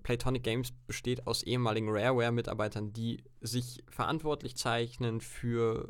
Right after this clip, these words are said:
so Klassiker wie Donkey Kong Country, äh, für, ähm, Banjo-Kazooie, Banjo-Tooie.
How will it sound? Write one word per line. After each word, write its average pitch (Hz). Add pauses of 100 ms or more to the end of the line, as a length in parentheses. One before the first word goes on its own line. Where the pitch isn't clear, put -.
so 113
Klassiker 110
wie 110
Donkey 117
Kong 107
Country, - (680)
äh, 107
für, 110 (540)
ähm, 101 (1300)
Banjo-Kazooie, 120
Banjo-Tooie. 113